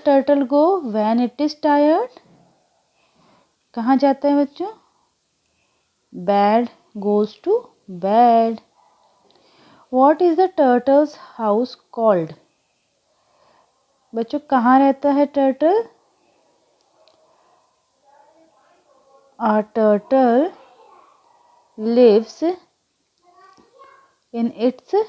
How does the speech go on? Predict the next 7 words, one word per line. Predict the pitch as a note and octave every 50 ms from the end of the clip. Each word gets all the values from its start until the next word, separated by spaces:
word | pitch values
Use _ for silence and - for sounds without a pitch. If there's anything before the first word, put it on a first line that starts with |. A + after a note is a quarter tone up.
| - _ _ _ _ _ -
shell, | - - - - - - C#4 B3+ A#3 G#3 G3+ G3+ B3 D4+ E4 _ _ - - - _ _ _ _ _ _ _ _ _ _ _ _ _ _ _ _ _ _ _ _ _ _ _ _ _ _ _ _ _ _ _ _ _ _ _ _ _ _ _ _ _ _ _ _ _ _ _ _ _ _ _ - -
so | - B3+ A3+ G#3+ A#3+ C#4+ E4 - _ _ _ _ _ _ _ _ _ _ _ _ _ _ _ _ - _ _ - - - - - _ _ _ -
its | G#3+ A3+ A3 A3+ - - - - - - A3+
house | A3+ G#3 G3+ G3+ G#3 B3+ E4 F4+ - - - - - _ _ _ _ _ _ _ _ _ _ F4 - - - _ _ _ _ _ _ _ _ _ _ _ _ _
is | - G#3+ G#3+ G#3+ - - _ - -
called | G#3+ G3 F#3+ G3+ A3 B3 B3+ F#4 G#4+ G#4+ - _ _ _ _ _ _ _ _ _ _ _ _ _ _ _ _ _ _ _ -
shell। | - - - - - F4 E4+ D#4+ D#4+ D4+ C#4 C4 C4+